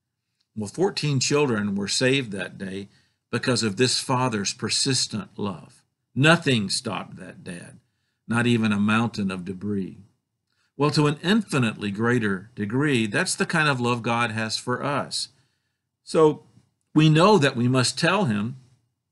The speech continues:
because we know that not only can he help, he will help. We know that our Heavenly Father loves us. We know that he's supremely interested in our prayers because he's supremely interested in us.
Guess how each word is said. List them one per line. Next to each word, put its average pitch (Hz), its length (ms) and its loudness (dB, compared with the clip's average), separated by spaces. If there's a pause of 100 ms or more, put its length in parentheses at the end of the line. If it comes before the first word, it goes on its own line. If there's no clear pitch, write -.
(140)
because 135 420 2
we 139 120 2
know 135 240 4
that 127 240 0 (360)
not 170 200 4
only 147 180 4
can 196 440 2
he 113 180 0
help, 92 400 -10 (420)
he 117 160 -2
will 123 340 2
help. - 360 -14 (400)
We 151 100 4
know 156 160 6
that 151 160 4
our 135 80 8
Heavenly 147 240 2
Father 131 420 2
loves 120 400 0
us. 101 200 -4
We 131 120 2
know 147 140 0
that 151 140 0
he's 131 320 2 (320)
supremely 151 760 2
interested 131 640 0
in 113 140 2
our 110 120 2
prayers 165 360 0
because 127 380 -2
he's 131 280 -2 (380)
supremely 139 580 -2
interested 131 540 -2
in 110 120 -2
us. 131 520 -4